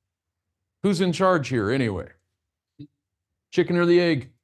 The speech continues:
Here we see the enemy's power to undermine the church and his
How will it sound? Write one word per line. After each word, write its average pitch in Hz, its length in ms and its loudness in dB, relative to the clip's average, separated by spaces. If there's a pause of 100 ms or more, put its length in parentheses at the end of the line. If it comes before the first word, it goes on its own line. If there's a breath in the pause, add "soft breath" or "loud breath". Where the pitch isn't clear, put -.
(1300)
Here 220 220 2
we 185 120 2
see 190 220 -4
the 175 200 -2
enemy's 202 460 0
power 123 560 2
to 147 380 -4
undermine 139 960 0
the 117 100 -4
church - 760 -4 (480)
and 202 340 0
his 175 300 0